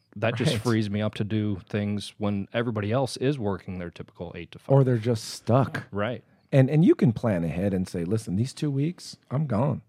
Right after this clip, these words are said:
Speaker 1: Mm-hmm.
Speaker 2: And the word vacation request is not <laughs> even in your
Speaker 1: Nope.
Speaker 2: vocabulary,
Speaker 1: I take,
Speaker 2: bro.
Speaker 1: I take my laptop and my phone everywhere I go.
Speaker 2: Right, because the hustle means you, this is you, and, and
Speaker 1: Mm-hmm.
Speaker 2: you are this. And let me ask you this. Let, let, let's just say you're in Vegas or you're out,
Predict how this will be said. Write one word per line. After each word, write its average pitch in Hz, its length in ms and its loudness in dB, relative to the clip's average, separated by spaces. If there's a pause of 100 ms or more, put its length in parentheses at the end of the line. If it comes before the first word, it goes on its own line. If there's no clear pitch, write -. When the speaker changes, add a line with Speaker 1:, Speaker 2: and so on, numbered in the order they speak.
Speaker 1:
Mm-hmm. 92 240 -12 (100)
Speaker 2:
And 120 240 2 (100)
the 117 180 0
word 117 340 0
vacation 117 640 -2
request 117 640 -2 (280)
is 98 180 -2
not 107 260 4
<laughs> - 0 -
even 143 240 6
in 165 120 8
your 147 80 6
Speaker 1:
Nope. 139 300 4
Speaker 2:
vocabulary, 120 540 0
Speaker 1:
I 104 60 0
take, 104 220 0
Speaker 2:
bro. 98 140 -6
Speaker 1:
I 101 100 -2
take 98 220 -2
my 95 120 -4
laptop 104 540 -2
and 107 80 -4
my 98 80 -4
phone 107 320 -2 (100)
everywhere 101 420 -2
I 104 80 -6
go. 90 320 -10 (100)
Speaker 2:
Right, 196 260 -2
because 135 240 0
the 123 100 6
hustle 165 380 2
means 113 600 2 (800)
you, 143 440 4
this 143 220 0
is 123 180 -6
you, 107 380 -2
and, 101 200 -4
and 110 120 -6
Speaker 1:
Mm-hmm. 104 80 0
Speaker 2:
you 127 140 0
are 113 60 2
this. 107 200 -4 (100)
And 120 240 0 (420)
let 214 120 0
me 175 100 2
ask 131 200 -2
you 117 60 -2
this. 92 320 -4
Let, 151 220 0
let, 165 220 -2
let's 160 260 -2
just 127 240 -2
say 117 220 2
you're 110 420 2
in 110 160 -2
Vegas 82 460 -6
or 95 80 -6
you're 101 240 -2
out, 90 300 -6